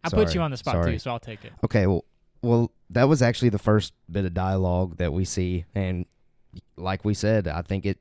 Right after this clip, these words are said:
Speaker 2: gives hint to, that Darth Maul knows things that are going on. And then next, the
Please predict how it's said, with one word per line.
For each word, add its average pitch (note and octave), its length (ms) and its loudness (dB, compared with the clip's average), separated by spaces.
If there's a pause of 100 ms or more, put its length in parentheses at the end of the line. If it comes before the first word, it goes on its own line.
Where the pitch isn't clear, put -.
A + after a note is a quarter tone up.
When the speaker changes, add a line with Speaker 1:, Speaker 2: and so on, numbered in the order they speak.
Speaker 2:
gives F#2 260 -4
hint F#2 300 -4
to, F#2+ 180 0 (120)
that F2 320 -6
Darth F2 280 -2
Maul F#2 220 0
knows F2 500 -4 (380)
things F#2 280 -2
that F#2 100 0
are F2 80 -2
going F2+ 300 0
on. F#2 340 -4 (360)
And G2 140 -2
then G2+ 220 0
next, - 380 -2
the F#2 140 -2